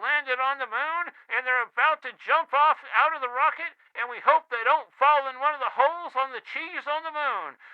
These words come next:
And here we are, folks. It's a wonderful day for America. We're about to step out onto the cheese surface of the moon.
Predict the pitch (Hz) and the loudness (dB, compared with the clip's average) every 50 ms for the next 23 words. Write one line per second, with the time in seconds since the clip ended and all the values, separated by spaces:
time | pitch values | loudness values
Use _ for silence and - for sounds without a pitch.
0 | - _ - 185 240 240 185 214 294 320 294 277 254 262 277 302 302 277 - - | -20 _ -6 -4 -4 -4 -2 -4 -4 -2 -2 -2 0 2 4 6 6 4 2 0
1 | 254 285 330 320 - - - _ _ _ 254 269 - 233 220 196 175 190 269 311 | -2 -2 -2 -4 -8 -14 -20 _ _ _ -10 -8 -4 -4 -4 -4 0 0 0 0
2 | 320 302 - - 294 311 294 285 311 294 302 294 302 285 - - _ - - 269 | 0 -4 -4 -2 -2 -4 -2 -2 -2 0 0 0 0 -2 -8 -16 _ -4 0 2
3 | 285 277 254 262 262 254 226 208 196 - 190 165 139 123 - - - - - 208 | 2 2 2 0 -2 -2 -2 -2 -4 -6 -6 -6 -6 -6 -10 -12 -18 -6 0 2
4 | 247 254 226 - - 226 254 285 311 302 - - 233 220 - - - _ - - | 2 2 2 2 2 4 4 4 4 2 0 -2 -2 -2 -4 -10 -20 _ -20 -12
5 | - - 302 311 277 - 277 285 311 320 330 320 - _ - - 269 302 311 330 | 0 2 2 2 4 6 8 8 8 8 4 0 -6 _ -2 2 2 2 2 0
6 | 320 - - 277 262 233 202 185 175 - - _ _ - - - 311 330 339 370 | -4 -6 -6 -6 -4 -2 -4 -4 -4 -8 -14 _ _ -16 -12 -10 -8 -8 -6 -6
7 | 359 294 - - _ - - - 262 285 311 302 311 349 330 - - _ _ - | -8 -8 -8 -12 _ -20 -10 -4 -2 0 0 0 0 -2 -2 -2 -6 _ _ 8
8 | 285 311 320 320 302 247 269 302 311 320 320 311 330 339 339 311 254 202 180 156 | 8 8 8 8 2 -4 -2 -2 -2 0 0 2 2 2 2 2 0 -2 -4 -8
9 | 147 | -10